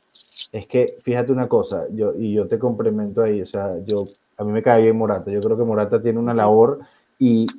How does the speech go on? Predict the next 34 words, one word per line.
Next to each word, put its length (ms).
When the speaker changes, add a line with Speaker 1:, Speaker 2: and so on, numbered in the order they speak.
Speaker 1:
es 140
el 80
goleador 400
de 80
la 80
selección 360
española, 460
o 40
sea, 200
no 120
es 60
que 60
estamos 300
hablando 320
Speaker 2:
Ujú. 100
Speaker 1:
de, 340
de 80
alguien 280
que 80
tenga, 720
eh, 320
de 100
que, 60
Speaker 2:
Ujú. 280
Speaker 1:
que 40
sea 220
un 160
cono 320
ni 100
nada 260
por 120
el 80
estilo, 380
¿no? 160